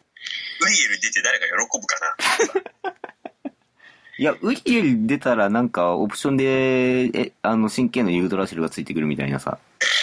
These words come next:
Speaker 1: むしろ逆じゃないの、それ。
Speaker 2: <laughs> あー、四人全員に一つの召喚石があるかもね。あの、シ-、ショロトル的な。
Speaker 1: ショロトル的な。あー、はいはいはいはい。
Speaker 2: うん。
Speaker 1: どっちかっ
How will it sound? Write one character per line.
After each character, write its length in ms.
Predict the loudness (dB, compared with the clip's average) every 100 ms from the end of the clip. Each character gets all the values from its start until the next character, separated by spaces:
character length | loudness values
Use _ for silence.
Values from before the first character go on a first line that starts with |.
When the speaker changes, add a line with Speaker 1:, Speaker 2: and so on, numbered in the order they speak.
| -2 -8 -14 -14 -12 -2
Speaker 1:
む 80 |
し 100 | -2
ろ 120 | -2 -2
逆 280 | -4 -2
じ 120 | -2 0
ゃ 40 |
な 80 | -2
い 80 | -2
の、 60 |
そ 140 | -4 -4
れ。 100 | -2
Speaker 2:
<laughs> 480 | 0 2 0 -2 -4 -16 _ _ _ _ -14 -14 _ _ -16 -4
あ 360 | 0 2 2 2
ー、 40 |
四 160 | 0 2
人 180 | 2 2
全 220 | 2 2
員 80 | 0
に 80 |
一 160 | 0 -2
つ 100 | -2
の 80 | -2
召 160 | -2
喚 160 | 0 0 0
石 140 | 0
が 120 | 0 0
あ 40 |
る 80 | -2
か 140 | -4
も 100 | -2
ね。 140 | -2 0
あ 120 | 0
の、 400 | 0 0 -2 -4
シ-、 300 | -8 -8 -8 -4
シ 160 | -2
ョ 40 | -2
ロ 80 | -2
ト 120 | -4
ル 120 | -4
的 200 | -2 -2
な。 220 | -2 -4 -10 _ _ _ -4
Speaker 1:
シ 160 | -2
ョ 20 | -2
ロ 80 |
ト 100 | -2 -2
ル 80 | -2
的 240 | -4 -2
な。 80 | -2
あ 20 |
ー、 720 | -2 -2 0 2 0 0 0
は 60 | -2
い 40 | -2
は 80 |
い 20 | -4
は 60 | -2 -4
い 80 | -4
は 100 | -8
い。 40 | -10
Speaker 2:
う 20 |
ん。 100 | -14 -20 _ -20 -18 -14 -14 -14 -16 -20 _ -4
Speaker 1:
ど 80 | -2
っ 40 | -2
ち 100 |
か 80 |
っ 40 | -2